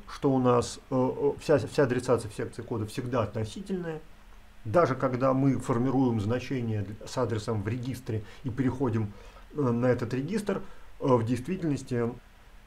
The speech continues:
в регистре, разумеется, лежит абсолютный адрес, но способ его формирования,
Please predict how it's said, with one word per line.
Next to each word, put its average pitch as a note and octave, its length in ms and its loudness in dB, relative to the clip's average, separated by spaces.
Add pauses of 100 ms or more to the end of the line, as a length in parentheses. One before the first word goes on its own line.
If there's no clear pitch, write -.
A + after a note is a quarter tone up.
(160)
в D3 120 4
регистре, C#3+ 420 4
разумеется, A2+ 520 2
лежит G#2+ 220 2
абсолютный A#2 480 -2
адрес, F#3 300 -4 (160)
но C3+ 100 2
способ C3 400 -2
его A2+ 200 0
формирования, A#2+ 800 0